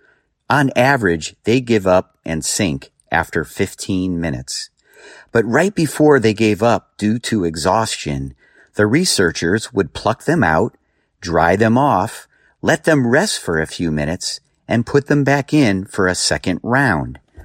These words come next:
In this second try, how long do you think they lasted?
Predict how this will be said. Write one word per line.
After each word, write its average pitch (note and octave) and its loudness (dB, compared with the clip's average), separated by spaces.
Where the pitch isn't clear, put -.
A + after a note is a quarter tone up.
In F3 4
this E3+ 2
second C3 0
try, F2 2
how - -4
long A#2 2
do F#2 -6
you F#2+ -2
think G2 -4
they F2 0
lasted? E2+ -2